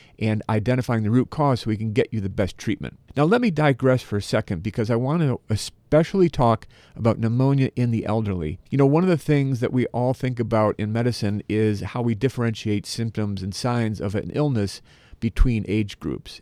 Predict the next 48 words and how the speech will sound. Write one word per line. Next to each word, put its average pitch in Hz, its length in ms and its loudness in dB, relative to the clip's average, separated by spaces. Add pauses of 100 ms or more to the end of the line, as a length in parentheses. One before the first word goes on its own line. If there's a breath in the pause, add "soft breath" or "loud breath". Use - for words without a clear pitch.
And 117 360 -4 (100)
one 135 180 -2
of 196 40 0
the 165 80 0
key 151 260 2
things 135 300 -2
about 117 220 0
pneumonia 120 540 0
in 113 140 -2
the 107 140 -2
elderly 117 460 2
is 107 240 -2
that 113 100 2
it 113 120 -2
can 151 540 -2
look 135 300 2 (120)
different. - 440 0 (100)
So - 160 0
you 127 240 4
should 127 220 0
know 117 100 2
about 101 260 0
this 98 160 -6
as 98 140 -4
well. 78 240 -2 (220 soft breath)
So 135 200 6
the 131 80 4
first 226 260 6
thing 147 140 0
I 143 40 4
want 127 200 2
to - 40 -2
point 123 280 0
out 127 240 2 (120)
is 120 200 2
that - 320 0
common 185 420 0
symptoms 120 420 -2
that 117 100 2
I 117 40 2
mentioned, 104 460 -2
so 92 120 -4
the 80 60 -4
cough 135 580 0
with 113 280 0
or 143 60 4
without 156 340 0
mucus, 104 540 -2